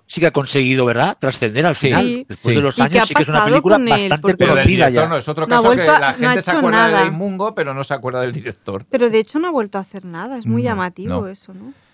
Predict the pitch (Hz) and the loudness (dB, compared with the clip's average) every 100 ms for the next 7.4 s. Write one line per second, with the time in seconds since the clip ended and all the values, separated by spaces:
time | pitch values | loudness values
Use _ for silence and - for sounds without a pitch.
0 | _ 104 95 123 127 107 127 147 123 98 | _ -8 -6 -2 -2 -2 -2 -2 -6 -8
1 | 95 90 92 95 95 104 101 - 101 101 | -8 -8 -10 -14 -12 -8 -8 -8 -8 -6
2 | 104 - 110 - - 101 107 120 - - | -8 -8 -10 -10 -8 -4 -4 -6 -10 -8
3 | 98 101 - - 90 _ - 127 123 117 | -8 -8 -12 -20 _ _ -10 -4 -2 -2
4 | 117 131 127 131 131 131 120 139 156 135 | -4 -6 -6 -4 -4 -6 -4 -4 -4 -6
5 | 120 110 117 113 120 113 101 101 104 101 | -6 -8 -8 -8 -6 -4 -4 -6 -8 -10
6 | - 104 101 - 101 104 104 101 98 92 | -6 -6 -6 -8 -6 -4 -4 -6 -8 -6
7 | 101 110 113 131 | -4 -2 -4 -8